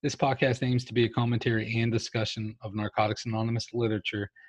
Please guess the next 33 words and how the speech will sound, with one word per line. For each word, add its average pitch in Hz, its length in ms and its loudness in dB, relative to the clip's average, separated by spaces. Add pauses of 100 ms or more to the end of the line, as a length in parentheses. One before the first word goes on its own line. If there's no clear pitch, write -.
(240)
aiming 110 220 4
to 117 100 4
enrich 107 340 2
the 107 80 -4
recovery 101 460 0
experience 104 560 -2
of 95 120 -6
those 101 220 0
who 107 100 -6
are 101 80 -2
on 101 140 0
this 95 140 -2
beautiful 101 360 -4
journey. 98 380 -2 (920)
This 107 140 0
podcast 113 540 2
should 104 160 0
not 107 320 2
replace 110 440 2
contact 104 400 0
with 101 160 -4
your 104 120 -2
sponsor, 107 560 -2
your 101 160 0
involvement 101 400 4
with 98 100 -6 (300)
step - 340 -2
work, 104 240 -2 (320)
or 120 180 8
participation 113 720 2
in 104 60 2
the 101 80 0
fellowship. 95 480 -4